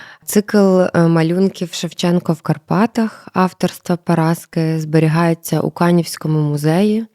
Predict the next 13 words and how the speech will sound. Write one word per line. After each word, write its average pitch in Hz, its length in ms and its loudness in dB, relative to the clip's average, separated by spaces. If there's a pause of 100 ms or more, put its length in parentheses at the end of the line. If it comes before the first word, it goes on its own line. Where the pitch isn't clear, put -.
(500)
Також - 460 0
є 170 440 4
десятки 165 640 -2
робіт, 160 680 0 (200)
присвячені 156 960 -2
Іванові 151 840 0
Франку 180 800 0
та 156 240 0
Лесі 156 360 0
Українці. 185 840 0 (880)
Є 190 260 4
серія 202 420 2
картин 156 600 -2